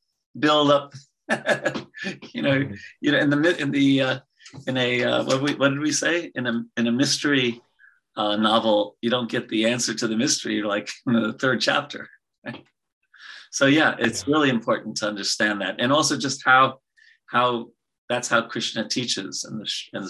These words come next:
Speaker 1: and Bhagavatam also teaches like that. So,
Speaker 2: Hey,
Speaker 1: yeah.
Speaker 2: can I ask a quick, um, housekeeping question? I, I know there was a time, um, you said you thought that you guys had somewhere, uh, almost like a flow sheet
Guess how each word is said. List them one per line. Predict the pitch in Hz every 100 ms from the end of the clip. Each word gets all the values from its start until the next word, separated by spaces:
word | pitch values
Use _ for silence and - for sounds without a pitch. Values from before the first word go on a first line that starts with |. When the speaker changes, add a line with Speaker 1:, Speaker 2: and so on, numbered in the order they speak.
| -
Speaker 1:
and | - 104 101
Bhagavatam | 101 110 117 113 95
also | 98 - -
teaches | - - - -
like | 104 -
that. | - _ _ _ _ -
So, | - - - _ _ - - _ _ -
Speaker 2:
Hey, | 180
Speaker 1:
yeah. |
Speaker 2:
can | 180
I | 190
ask | 208
a | 208
quick, | - 170 165 -
um, | 160 147 131 120 110 _ _ -
housekeeping | 147 143 - - 143 135
question? | 110 127 113 - 113 -
I, | 151 - 147
I |
know | 156 185
there | 185 170
was | 135
a | 123
time, | - 147 143 143 139 135
um, | 120 113 110 101 _ _ _ _ _ _
you | 151
said | 143 165
you | 131
thought | 120 - 147 156 160
that | 147
you | 147 - - 139
guys | 143 131 127
had | - 139 135 131 -
somewhere, | - 131 127 120 117 113 127 123
uh, | 117 113 110 107 _ _ _ _ - - _ _ _
almost | 147 147 135
like | 143 -
a |
flow | - - 143 147
sheet | - - 175 175